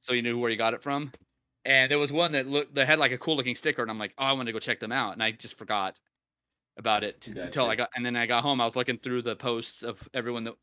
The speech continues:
Speaker 1: like, the, the host, they kind of shared every, like, a lot of their stuff in the stories.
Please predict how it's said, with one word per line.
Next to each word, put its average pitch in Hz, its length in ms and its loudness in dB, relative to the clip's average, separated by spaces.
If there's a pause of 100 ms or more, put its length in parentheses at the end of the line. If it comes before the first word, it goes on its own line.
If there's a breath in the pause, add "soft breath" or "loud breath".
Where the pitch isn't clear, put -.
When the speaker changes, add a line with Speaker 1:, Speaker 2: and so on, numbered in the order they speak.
Speaker 1:
like, 110 240 -14 (320)
the, 101 440 -4 (200)
the 104 120 -8
host, 131 380 2
they 117 140 0
kind 117 220 -2
of 104 160 -10 (320)
shared 120 320 2
every, 113 240 -4
like, 107 140 2
a 113 60 -10
lot 113 100 0
of 107 80 -8
their 110 100 -4
stuff 110 240 -4
in 117 60 -12
the 110 60 -8
stories. 117 560 -4